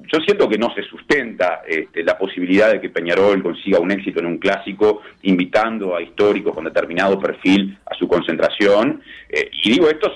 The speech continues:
sin meterme a discutir si el perfil de Bueno es el más indicado para generar esa, esa supuesta mística con la que Peñarol podría competir mejor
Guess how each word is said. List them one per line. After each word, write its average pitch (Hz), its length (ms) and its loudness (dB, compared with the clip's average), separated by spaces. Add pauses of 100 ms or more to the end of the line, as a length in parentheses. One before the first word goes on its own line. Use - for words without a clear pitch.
sin 214 320 -4
meterme 127 520 0
a 110 60 -6
discutir 120 720 -4
si 113 80 -4
el 98 60 -6
perfil - 400 -4
de 90 80 -4
Bueno 107 340 0
es - 100 -16
el 82 120 -10
más 95 200 -2
indicado 101 520 -2
para 90 280 0
generar 95 300 -2
esa, 104 300 -6
esa 95 160 0
supuesta 92 400 -2
mística 95 420 -2
con 80 140 -8
la 78 100 -8
que 78 80 -14
Peñarol 85 400 -2
podría 85 340 0
competir 85 380 -8
mejor 87 360 -2